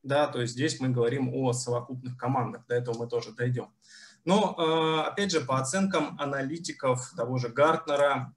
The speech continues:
а, он говорит о том, что к две тысячи двадцать первому году уже,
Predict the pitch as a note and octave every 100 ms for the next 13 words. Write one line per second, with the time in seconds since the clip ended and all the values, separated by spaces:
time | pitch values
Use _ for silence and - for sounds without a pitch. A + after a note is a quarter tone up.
0 | _ - C#3 C3+ C3+ C3 B2+ C#3+ C3 C3
1 | C3+ C3 B2 D3 C#3+ - - C#3 C3+ B2+
2 | - - B2+ B2+ F3+ - C3+ C3+ D3 -
3 | B2 - D3+ C#3+ C3 B2 B2+ C#3 C3 C3
4 | A#2+ C#3+ C#3+ B2+